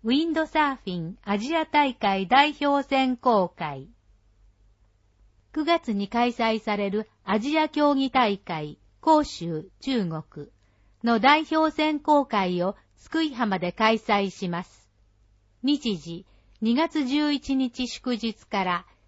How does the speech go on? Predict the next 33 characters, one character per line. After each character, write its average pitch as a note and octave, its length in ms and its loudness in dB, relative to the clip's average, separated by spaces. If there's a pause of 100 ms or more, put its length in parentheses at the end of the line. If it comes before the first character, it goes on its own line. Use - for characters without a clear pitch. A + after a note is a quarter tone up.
(100)
十 D4+ 260 0
三 A#3+ 360 0
日 F3+ 280 -6
日 G3 380 -4
曜 F#3+ 340 2
日。 D3+ 160 -14 (1000)
二 A#3 160 2
月 E4 260 0
六 D#4 140 0
日 D#4 260 0
日 C#4+ 400 -2
曜 C#4+ 220 4
日 F#3 160 -4
か F3 160 -6
ら F#3 180 -4 (320)
九 D4+ 300 2
日 C#4+ 260 0
水 C#4+ 340 -2
曜 C#4+ 220 2
日 F#3 140 -2
に E3+ 200 -4
は E3 220 -4 (240)
事 A3 220 -4
前 D#4 260 0
練 D#4 220 -2
習 D4 280 -2
会 F3+ 280 -2
も E3 200 -4
行 G#3+ 120 -2
わ G3 280 0
れ F3+ 140 -4
ま F3 160 -6
す。 - 180 -20